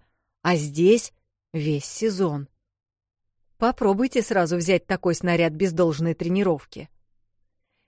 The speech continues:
Если говорить откровенно, не очень-то я в приметы и верила, поэтому не заморачивалась. Заморачивалась только по другому поводу, и он,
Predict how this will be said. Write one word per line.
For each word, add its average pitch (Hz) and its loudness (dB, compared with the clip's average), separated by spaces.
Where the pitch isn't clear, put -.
Если 185 2
говорить 185 0
откровенно, 180 0
не 170 -2
очень-то 202 -2
я 185 2
в - -6
приметы 190 0
и - 0
верила, 160 -2
поэтому 233 -4
не 160 -4
заморачивалась. 156 -6
Заморачивалась 185 0
только 180 -2
по 180 -2
другому 175 0
поводу, 156 -4
и 180 2
он, 185 2